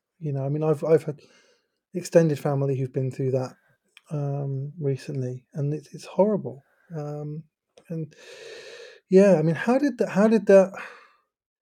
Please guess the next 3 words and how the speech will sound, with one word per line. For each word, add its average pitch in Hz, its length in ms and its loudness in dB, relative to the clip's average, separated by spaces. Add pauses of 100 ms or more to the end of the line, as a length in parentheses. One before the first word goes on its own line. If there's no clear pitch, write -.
(1200)
how 220 220 0
did 240 220 -2
you, 180 580 2